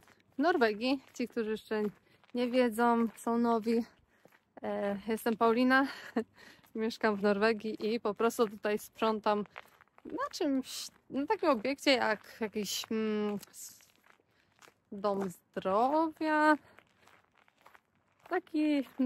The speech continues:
to nie jest hospicjum, no bo u nas są pacjenci, którzy na przykład mają jakieś złamania. Głównie są to osobo-, osoby osiemdziesiąt plus.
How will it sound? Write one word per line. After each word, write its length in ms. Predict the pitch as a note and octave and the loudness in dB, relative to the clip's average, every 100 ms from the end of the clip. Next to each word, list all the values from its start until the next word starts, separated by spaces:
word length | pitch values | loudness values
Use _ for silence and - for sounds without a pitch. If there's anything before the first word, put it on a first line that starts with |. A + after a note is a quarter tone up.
| B3+ | 0
to 80 | E4 | 2
nie 160 | A#4 G#4+ | 2 2
jest 180 | - | 0
hospicjum, 840 | B3+ - - A3 F#3 - G#3+ A3+ D#4+ A#4 - - _ _ _ _ _ | -2 -4 -6 -6 -6 -4 0 2 4 2 -2 -18 _ _ _ _ _
no 180 | C#4 D#4 | 0 2
bo 360 | C4+ C#4+ C#4 C#4 - - _ _ _ _ - - - | 2 2 2 0 -4 -20 _ _ _ _ -20 -14 -2
u 80 | C#4+ | 0
nas 180 | C#4+ | 2
są 180 | - A#3+ | 0 0
pacjenci, 640 | A#3 A3 A#3+ A3+ A3+ G#3 A3 | 0 0 -2 -2 -4 -6 -8
którzy 260 | - A3+ G#3 | -6 -6 -2
na 100 | G#3+ | -2
przykład 380 | B3 A3+ A3+ G#3+ - _ - | -2 0 -2 -4 -12 _ -6
mają 180 | E4+ C#4+ | 0 0
jakieś 260 | A3+ A3 | 0 -2
złamania. 800 | F#3 G3+ G3 A3 A#3+ A#3 A3+ A3+ - - - _ - | 0 0 4 4 4 4 2 0 -2 -16 -20 _ -10
Głównie 380 | B3 C4+ B3 A#3 | -4 -2 0 0
są 180 | A#3 A3 | 2 0
to 100 | A3 | 0
osobo-, 520 | G#3+ G#3+ G#3+ A3+ G#3+ | 2 2 4 2 0
osoby 320 | - A#3 A3+ G#3+ | -2 2 2 2
osiemdziesiąt 540 | G#3+ G#3 G#3+ A3 G3+ | 0 -2 0 -2 -4
plus. 480 | - B3+ C4 - | 0 2 2 -2